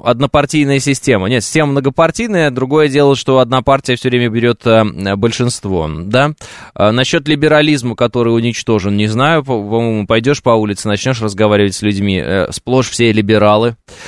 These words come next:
Насчет свободы слова. У нас каждый комик уже че хочет, то и говорит. Э, правда, некоторым дают по десять суток за это, но, в принципе, свободы слова столько, что даже не знаю, куда ее и девать.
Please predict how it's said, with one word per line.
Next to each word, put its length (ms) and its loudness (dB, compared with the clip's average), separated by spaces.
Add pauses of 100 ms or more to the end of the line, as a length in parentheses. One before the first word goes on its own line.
(300)
Насчет 380 -2
свободы 420 2
слова. 560 2
У 140 -6
нас 220 -2
каждый 300 0
комик 400 0
уже 460 0
че 160 -4
хочет, 320 -4
то 100 -2
и 80 2
говорит. 640 2
Э, 260 2
правда, 360 0
некоторым 420 -2
дают 260 2
по 120 0
десять 300 -2
суток 280 -4
за 140 0
это, 320 2
но, 180 -4
в 60 -14
принципе, 440 -4
свободы 440 -2
слова 280 0
столько, 500 -2
что 200 -8
даже 260 0
не 120 0
знаю, 260 0
куда 220 0
ее 320 2
и 60 -2
девать. 560 -4